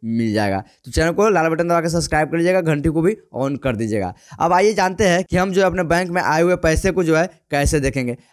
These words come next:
आप टोले मोहल्ले के हर व्यक्ति का जो है पैसा देख सकते हैं, अगर उनके खाते में पैसा जो है अगर आया हुआ है तो या लिस्ट में उनका नाम है तो आप जो अपने गाँव के हर व्यक्ति का जो है पैसा चेक करके देख सकते हैं। तो आइए जो है जानते हैं कि ये लिस्ट जो निकला है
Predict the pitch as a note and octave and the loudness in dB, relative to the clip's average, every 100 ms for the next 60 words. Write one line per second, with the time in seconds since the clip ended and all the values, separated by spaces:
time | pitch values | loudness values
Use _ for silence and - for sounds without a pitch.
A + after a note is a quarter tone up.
0 | - E3+ F3 F3 F#3 G#3+ G#3 G3 G#3 F3 | -2 -2 0 -2 0 0 2 2 0 -2
1 | C#3 G3+ G3 F#3+ A3 G3+ F#3 F#3+ F3 E3 | -2 0 0 0 0 -2 0 0 2 0
2 | F#3 E3+ F3+ F3+ D3+ E3+ F3+ - _ C#3 | 0 0 -2 -2 -2 0 -2 -4 _ -2
3 | D#3+ D#3+ E3 F3+ - D3 D#3+ F3+ D#3 D3 | 0 0 0 -2 0 0 0 -2 0 0
4 | D3 D#3+ D#3+ F#3+ - - C3+ D#3+ - C#3 | 0 0 0 -2 -6 -6 -2 -2 0 0
5 | D3 D3 C#3 C#3 D3+ D3 D3+ E3+ G3 F3+ | 2 2 0 0 0 0 0 0 -2 -4
6 | F3+ F3+ E3 D3 D3+ E3+ E3+ F#3 - - | -4 -2 -2 0 0 2 0 -2 -8 -14
7 | C3+ A2+ C#3+ D3 D#3+ E3 D3+ D#3 E3 D#3 | -4 0 2 2 -2 -2 -2 -2 0 -2
8 | D3+ D#3+ E3 E3 D#3+ D#3 D#3 D3 D3 F3+ | 0 0 0 -2 -2 0 0 0 0 0
9 | - _ - D3+ C#3+ C#3+ D#3+ F#3+ _ G#2 | -2 _ -4 -4 0 -2 -2 -6 _ -10
10 | G2+ B2+ - A2 B2+ B2+ D#3+ E3+ G#3 G3+ | 0 0 0 -4 -2 0 0 4 2 2
11 | G3+ G#3 D#3+ D3+ D#3 D#3+ G3 E3 F3+ E3 | 0 -2 -2 -2 -2 0 -2 0 0 0
12 | G3 F#3+ E3 F3 E3 F#3 D#3 F3 | -2 -2 -2 -2 0 0 0 -2